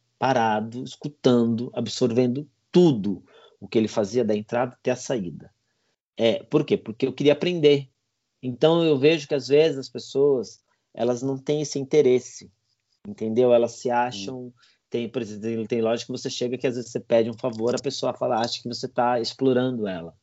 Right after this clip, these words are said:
Speaker 1: Mas, no geral, eu não tenho o que recla-, reclamar, não. Eu sou muito agraciado, porque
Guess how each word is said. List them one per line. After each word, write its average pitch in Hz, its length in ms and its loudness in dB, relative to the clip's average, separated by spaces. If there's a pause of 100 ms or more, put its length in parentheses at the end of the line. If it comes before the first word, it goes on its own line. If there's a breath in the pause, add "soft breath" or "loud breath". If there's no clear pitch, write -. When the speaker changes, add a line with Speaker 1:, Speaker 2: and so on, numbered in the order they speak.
(400 loud breath)
Speaker 1:
Mas, 156 280 4
no 165 180 2
geral, 147 680 2
eu 127 140 -8
não 131 120 -12
tenho 147 300 -12
o 143 60 -18
que - 120 -16
recla-, 135 360 -8
reclamar, 127 420 -2
não. 113 180 -6 (380 soft breath)
Eu 110 160 4
sou 117 220 -2
muito 113 180 0
agraciado, 123 600 0
porque 110 760 0